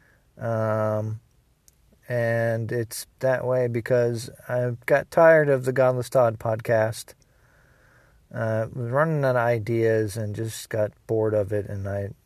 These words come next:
neglected it. But I'd like to come back and just talk and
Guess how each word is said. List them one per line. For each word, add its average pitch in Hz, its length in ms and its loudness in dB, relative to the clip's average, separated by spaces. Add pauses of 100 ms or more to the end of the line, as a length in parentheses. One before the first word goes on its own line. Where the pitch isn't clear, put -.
(120)
neglected 123 680 2
it. 127 280 2 (1000)
But 131 340 4 (240)
I'd 131 160 -2
like 165 200 4
to 165 100 0
come 151 300 -2
back 131 340 4
and 120 140 -2
just 117 240 -8 (120)
talk 113 340 0
and 110 300 -6